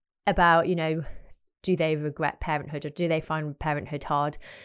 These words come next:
The answer will be yes, because they are the sacrifice years, and it is hard and it is tough, and you do have to deal with sleep deprivation and expectations and all of these things." Um, but she said, like, when you get to my age, it's,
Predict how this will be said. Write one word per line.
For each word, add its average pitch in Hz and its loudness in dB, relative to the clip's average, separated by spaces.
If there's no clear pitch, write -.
The 196 4
answer 190 4
will 170 0
be 165 -4
yes, 165 4
because 156 -2
they 160 4
are 151 2
the 156 -4
sacrifice - -2
years, 165 4
and 160 2
it - -6
is 165 0
hard 165 4
and 156 -4
it - -6
is 165 0
tough, - 4
and 151 -6
you 156 -2
do 165 0
have 165 -4
to 160 -8
deal 160 0
with 156 0
sleep - -2
deprivation 175 -2
and 151 -6
expectations 202 -2
and 190 -2
all 214 0
of 208 -2
these 185 0
things." 170 0
Um, 190 4
but 190 6
she 208 -2
said, 196 2
like, 185 4
when 196 4
you 190 0
get 185 0
to 180 -2
my 190 4
age, 165 2
it's, - -2